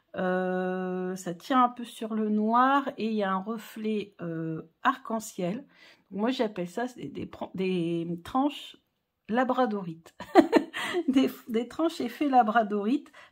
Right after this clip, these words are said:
parce que c'est vrai qu'on a vraiment l'impression que ça fait le, que ça fait le même effet qu'une labradorite. Donc j'ai trouvé ça vraiment, euh,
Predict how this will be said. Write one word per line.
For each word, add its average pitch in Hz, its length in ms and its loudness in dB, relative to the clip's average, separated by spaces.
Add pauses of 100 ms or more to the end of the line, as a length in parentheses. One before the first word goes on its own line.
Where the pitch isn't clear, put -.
parce 214 220 -2
que 233 100 -4
c'est 220 160 -4
vrai 269 180 2
qu'on 240 140 -4
a 180 100 -2
vraiment 226 300 0
l'impression 214 600 -4
que 285 60 -4
ça 202 180 -6
fait 254 240 -4
le, 180 340 -4
que 175 100 -16
ça 185 120 -8
fait 254 120 -4
le 214 120 -4
même 220 240 0
effet 262 340 -4 (360)
qu'une 247 220 2
labradorite. 220 720 2
Donc - 140 -18
j'ai 185 140 -8
trouvé 180 440 -6
ça 196 240 -8
vraiment, 190 540 -6
euh, 156 80 -6